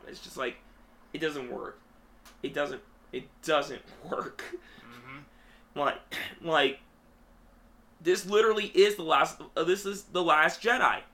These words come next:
Speaker 1: Again. Two years later. Again. Subverting expectations. That, that was one of the big things they were saying. Uh, the, the dick move they did for Father's Day. The, like, I'm sorry, you fucked up on Father's Day. Really?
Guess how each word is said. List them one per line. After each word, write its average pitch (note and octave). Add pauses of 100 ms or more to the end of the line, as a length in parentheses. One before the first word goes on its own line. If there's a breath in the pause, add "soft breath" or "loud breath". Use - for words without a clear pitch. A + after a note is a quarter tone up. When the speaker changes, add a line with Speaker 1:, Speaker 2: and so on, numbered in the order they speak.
(140)
Speaker 1:
Again. G#3 (760)
Two G#3+
years G#3
later. A3 (760)
Again. F#3+ (180 soft breath)
Subverting G3
expectations. G3
That, D3+
that D#3
was D#3+
one D#3+
of E3+
the E3
big F3
things E3
they C#3
were C3+
saying. B2 (580 soft breath)
Uh, C#3+
the, C3
the B2 (100)
dick A3
move G3
they D#3
did D#3
for C3+
Father's C#3+
Day. G#2+ (1040)
The, D3+
like, B2 (100)
I'm E3
sorry, B2+
you E3 (280)
fucked B2
up C3
on C3
Father's B2+
Day. B2
Really? A#3